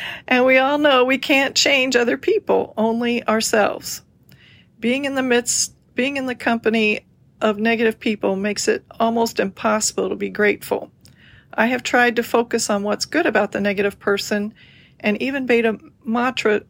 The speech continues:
a mantra to myself, to say to myself when a negative person was getting on my nerves, and the mantra goes like this: "Accentuate the positive and negate the negative." And then I would list all the positive things about the person after saying the mantra.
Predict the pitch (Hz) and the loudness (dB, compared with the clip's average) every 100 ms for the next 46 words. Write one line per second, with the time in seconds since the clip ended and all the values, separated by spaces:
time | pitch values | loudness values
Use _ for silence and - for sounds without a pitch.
0 | - - 208 226 254 - 196 - 202 202 | -14 -8 -4 -2 -2 -2 -2 -2 -2 -2
1 | - 202 202 - - - _ - 214 247 | 0 0 -2 -10 -20 -20 _ -6 0 0
2 | 254 214 208 220 208 220 208 220 214 220 | 2 0 2 0 0 -2 -2 0 0 -2
3 | - - 220 226 202 202 233 226 214 202 | -2 0 0 0 -4 -2 -2 0 0 0
4 | 202 226 214 190 190 - - - _ _ | 0 2 2 2 -2 -6 -14 -20 _ _
5 | _ _ - 196 202 214 220 - 208 196 | _ _ -6 -4 0 0 0 0 0 0
6 | 208 208 - 196 - 208 214 - - 196 | 2 2 2 0 0 0 -2 -6 -8 -6
7 | - 226 233 262 269 285 - - 220 214 | -4 -4 -2 -2 -2 -4 -6 0 0 2
8 | 220 220 220 214 185 180 220 214 226 226 | 2 2 2 -2 -6 -2 -2 0 -2 -2
9 | - 220 226 185 175 - - _ - - | -4 0 0 0 -2 -6 -10 _ -20 -20
10 | _ _ _ _ _ - 208 202 214 214 | _ _ _ _ _ -6 -4 0 0 2
11 | 202 196 196 196 208 208 - 214 220 214 | 2 2 2 2 2 2 2 4 2 0
12 | - 214 214 196 196 190 190 185 196 202 | 2 2 2 0 -2 -4 -4 -4 0 -2
13 | - - 208 202 - - - - - 190 | -2 -4 -2 -2 -4 -8 -10 -12 -10 -10
14 | - - 202 196 190 185 202 190 - - | -10 -4 -2 -2 -4 -2 -2 -2 -6 -6